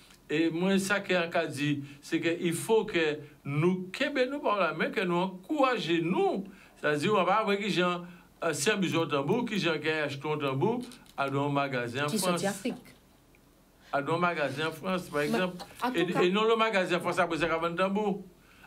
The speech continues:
Speaker 1: En cache ton tambour, on met un artisan qui a fait un atelier.
Speaker 2: Mhm. En
Speaker 1: Et
Speaker 2: tout
Speaker 1: moi,
Speaker 2: cas
Speaker 1: Annie, en tout cas,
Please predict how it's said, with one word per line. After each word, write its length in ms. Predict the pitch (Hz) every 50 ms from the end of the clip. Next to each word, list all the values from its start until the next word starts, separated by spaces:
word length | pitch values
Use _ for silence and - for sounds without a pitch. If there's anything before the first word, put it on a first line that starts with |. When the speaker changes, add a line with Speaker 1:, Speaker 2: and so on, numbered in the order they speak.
| - -
Speaker 1:
En 80 | 160 -
cache 260 | - 208 180 180 -
ton 160 | - 196 190 185
tambour, 360 | 180 156 156 175 226 247 226
on 40 | 196
met 200 | 175 175 202 233 226 190 -
un 180 | 185 185 180
artisan 520 | 185 190 190 190 190 196 175 156 151 190 185
qui 120 | 185 180 175 190
a 80 | 185 170
fait 260 | - - 208 214 214
un 80 | 208 202
atelier. 760 | 208 202 - 208 220 226 202 226 254 247 240 247 226 202 185
Speaker 2:
Mhm. 220 | 185 202 202 220 233 - - - - - - - - - - - - - - - - - - - -
En 80 | - 226
Speaker 1:
Et 100 | 226 180
Speaker 2:
tout 80 | 196 220
Speaker 1:
moi, 140 | 247 247
Speaker 2:
cas 160 | 277 269 - 214
Speaker 1:
Annie, 220 | 208 233 247 247 226
en 100 | 220 202
tout 100 | 190 220
cas, 140 | 220 247 240